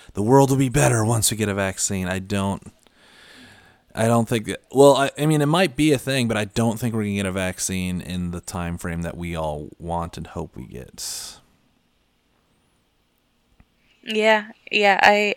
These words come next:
Speaker 2: I definitely feel like wait, saying that, I, I, two things. I think that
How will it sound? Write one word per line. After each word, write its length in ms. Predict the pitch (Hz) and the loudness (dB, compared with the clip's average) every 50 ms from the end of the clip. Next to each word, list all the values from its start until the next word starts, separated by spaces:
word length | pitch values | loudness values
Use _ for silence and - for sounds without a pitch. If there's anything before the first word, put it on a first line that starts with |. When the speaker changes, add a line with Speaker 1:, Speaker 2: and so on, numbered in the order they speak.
| - 214 | -2 -2
Speaker 2:
I 160 | 220 208 208 | -2 -2 -2
definitely 560 | - 214 220 - - 254 - - 269 254 240 | -2 -4 -6 -4 -6 -8 -8 -8 -10 -10 -10
feel 340 | - - - 196 190 190 196 | -12 -10 -10 -6 -6 -6 -4
like 360 | 202 196 180 180 175 - - _ - - - - - - - - - - - - - - - _ _ _ _ _ _ _ _ - _ _ - | -4 -4 -4 -4 -6 -10 -18 _ -20 -20 -20 -20 -20 -20 -20 -20 -20 -20 -20 -20 -20 -20 -20 _ _ _ _ _ _ _ _ -20 _ _ -14
wait, 500 | 196 180 196 185 202 208 196 - - - | -6 -2 0 2 2 2 2 2 0 0
saying 420 | - 202 196 196 202 196 190 185 | 0 2 2 2 -2 -4 -8 -8
that, 220 | 175 175 170 - - _ _ _ _ _ _ _ _ _ _ _ _ _ _ _ - - - - | -6 -6 -6 -6 -8 _ _ _ _ _ _ _ _ _ _ _ _ _ _ _ -16 -6 2 2
I, 180 | - - - - - | 2 2 2 -2 -2
I, 120 | - 120 - 220 - | -2 -2 -2 -2 -4
two 180 | - 294 262 | -4 -4 -2
things. 300 | - - 156 156 165 - - - | -2 -2 -2 -2 -4 -8 -4 -4
I 80 | 208 | -4
think 300 | 196 - 233 226 226 - | -2 -4 -8 -8 -8 -6
that 260 | - 226 220 202 - | -4 -2 -2 -2 -4